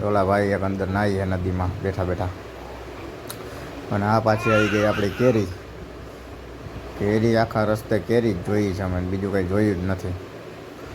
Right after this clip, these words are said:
અને આવું કંઈક વ્યૂ હતું. તડકો પણ બહુ હતો. પછી આપણે કીધું, "હાલો, એક પાછળથી શોટ લઈ લઈએ." તો પાછળથી એક લઈ લીધો. ને આ આવી ગયો છે, એક કિલ્લો છે રસ્તામાં.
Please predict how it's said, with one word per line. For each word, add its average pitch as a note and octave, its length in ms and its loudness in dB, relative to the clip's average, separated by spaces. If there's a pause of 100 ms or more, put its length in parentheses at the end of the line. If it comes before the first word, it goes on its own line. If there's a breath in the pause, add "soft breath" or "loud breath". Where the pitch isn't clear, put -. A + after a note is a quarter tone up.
(1200)
અને A#2+ 140 0
આવું A2+ 300 4
કંઈક G2 140 2
વ્યૂ G2+ 320 4
હતું. C#3+ 300 2 (800)
તડકો C3+ 320 4
પણ A#2+ 180 4
બહુ A2 220 6
હતો. F#2+ 240 -2 (2000)
પછી A2+ 240 2
આપણે A2 260 4
કીધું, A2 260 4
"હાલો, A#2 180 4
એક G2 140 0
પાછળથી A2+ 460 2
શોટ G#2 320 -2
લઈ G#2+ 120 2
લઈએ." G2+ 180 2
તો G2 160 0
પાછળથી A2+ 400 2
એક G#2 320 0
લઈ G2 120 -2
લીધો. G2 220 -2 (1080)
ને G#2 180 0
આ A2 180 6
આવી G#2+ 160 2
ગયો G#2 220 0
છે, A2 440 4
એક A2+ 60 2 (140)
કિલ્લો A#2 340 4
છે A#2 120 2
રસ્તામાં. A2 560 2